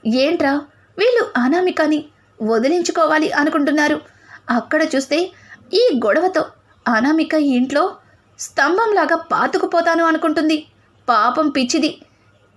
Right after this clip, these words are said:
ఇక ఈ ఇంట్లో దానికి అడుగు పెట్టడానికి కూడా అవకాశం లేదన్న సంగతి అర్థం కావట్లేదు ఇంకా అని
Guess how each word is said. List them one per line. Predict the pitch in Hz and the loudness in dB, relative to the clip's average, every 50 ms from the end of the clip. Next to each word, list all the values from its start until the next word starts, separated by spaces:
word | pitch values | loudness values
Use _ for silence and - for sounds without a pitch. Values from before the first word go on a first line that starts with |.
| _ - - | _ -4 -4
ఇక | 247 247 277 294 339 381 - - - - _ _ _ - | -2 0 0 0 0 -2 -4 -8 -18 -20 _ _ _ -2
ఈ | 359 427 466 427 | 0 2 2 2
ఇంట్లో | 330 220 247 262 269 311 320 403 392 | 2 0 0 0 0 0 0 0 0
దానికి | 320 330 320 311 311 - 311 - - - - - _ _ _ _ _ _ _ _ _ _ - - - | 0 0 0 0 0 -2 -4 -4 -6 -12 -20 -20 _ _ _ _ _ _ _ _ _ _ -20 -10 -4
అడుగు | 262 254 277 320 349 392 415 415 | -2 0 2 2 0 0 0 0
పెట్టడానికి | 359 285 240 330 330 330 330 302 | -2 0 0 0 0 0 0 0
కూడా | - 320 311 339 370 - - _ _ - - _ _ - 233 | 0 0 0 0 -2 -4 -10 _ _ -20 -20 _ _ -4 0
అవకాశం | 233 226 269 320 330 349 339 339 370 330 302 | 0 2 2 2 2 2 0 2 2 2 4
లేదన్న | 285 285 302 311 302 311 | 4 4 4 2 2 0
సంగతి | 302 - 254 254 302 302 320 285 - - - - - - - - - - | 0 0 0 0 0 0 0 -2 -4 -6 -16 -20 -20 -20 -20 -12 -4 -2
అర్థం | 254 254 233 220 240 294 349 | 0 0 0 0 0 0 0
కావట్లేదు | - 370 320 294 302 302 311 311 269 | 2 2 2 0 0 0 0 0 0
ఇంకా | 277 285 285 320 - - - - _ - - | 0 0 0 -2 -2 -4 -8 -16 _ -8 -2
అని | 302 311 302 302 285 - | 0 0 2 0 0 -2